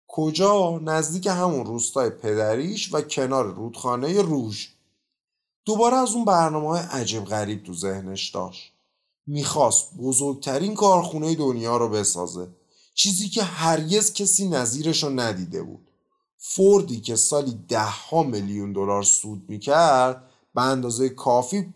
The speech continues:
پول داشت که یه همچین کارایی بکنه. ولی یه بار دیگه از سرمایه گذارا لطمه خورد. دو تا برادر که از سهامدارای اصلی فورد بودن، رفتن ازش شکایت کردن. گفتن آقای فورد حق نداره سود شرکت رو صرف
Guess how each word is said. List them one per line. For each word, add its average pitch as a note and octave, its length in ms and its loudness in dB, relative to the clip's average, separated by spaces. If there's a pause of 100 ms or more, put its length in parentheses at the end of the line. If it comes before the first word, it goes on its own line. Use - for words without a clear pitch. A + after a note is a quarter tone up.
پول F#3+ 280 0
داشت F#3+ 340 6
که A#2+ 80 -6
یه A2+ 120 0
همچین G#2 320 -4
کارایی F#2 420 -2
بکنه. F2+ 540 -10 (580)
ولی F3 220 4
یه D#3+ 320 4
بار A#3+ 280 -2
دیگه F#3+ 280 2
از G#3 140 6
سرمایه C#3 580 4
گذارا C3+ 800 4
لطمه A#2 540 0
خورد. - 340 -10 (640)
دو B3 120 2
تا C4 140 2
برادر A#2+ 680 2
که A2 100 -6
از A2+ 140 2
سهامدارای A#2 720 0
اصلی G#2 600 0
فورد A2+ 440 -4
بودن، E3+ 420 -2
رفتن G#3+ 240 2
ازش F#3+ 380 2
شکایت A2 540 0
کردن. F#2+ 460 -8 (440)
گفتن C4 360 2
آقای F3+ 340 6
فورد G#3+ 420 0
حق A#3 280 0
نداره G3 300 2
سود C3+ 400 2
شرکت B2 540 -2
رو B2+ 60 -4
صرف A#2+ 420 2